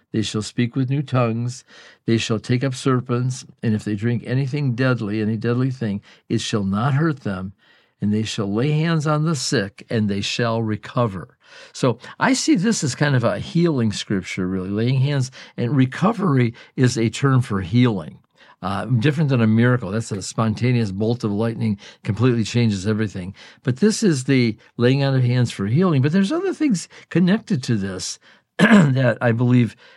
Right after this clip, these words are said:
help bring about the healing, like the casting out of devils, speaking in tongues. I encourage you to receive that gift, because we speak mysteries. We offer thanks well.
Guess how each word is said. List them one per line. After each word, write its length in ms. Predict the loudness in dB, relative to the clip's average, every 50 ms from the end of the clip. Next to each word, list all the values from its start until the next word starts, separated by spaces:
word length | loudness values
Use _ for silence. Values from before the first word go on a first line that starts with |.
| _ _ _
help 300 | 0 2 2 2 0 -2
bring 300 | 0 2 4 4 6 4
about 340 | 4 4 4 4 4 4
the 80 | 2 -2
healing, 480 | -4 -4 -4 -6 -6 -8 -10 -8 -6 -4
like 160 | -4 -4 -4
the 100 | -6 -6
casting 460 | -4 -2 -2 -2 -2 -2 -2 -2 -2
out 140 | 0 -2 -2
of 120 | -4 -4
devils, 560 | -2 0 2 2 2 2 2 2 0 0 -2 -4 -8 -10 -16 -20 -20 _
speaking 360 | -20 -4 -2 0 0 2 2
in 180 | 2 2 2 0
tongues. 560 | -2 -2 0 2 2 4 4 2 2 2 2
I 120 | 2 2
encourage 580 | 0 0 0 0 0 0 0 0 0 -2 0 0
you 60 | 0
to 60 | 0
receive 380 | 0 0 -2 0 0 0 0 2
that 240 | 2 0 0 0 0
gift, 220 | 0 -2 0 -2
because 280 | -2 -2 -2 -2 -4 -4 -10 -18 -8 -2
we 140 | 0 0 0
speak 280 | 0 0 0 0 0
mysteries. 640 | 2 2 2 2 2 -2 -2 -2 0 0 0 0 0
We 120 | 0 0 0
offer 240 | 0 0 -2 -4
thanks 420 | -4 -2 -2 0 0 0 -2 -2 -2
well. 300 | 0 0 0 0 -2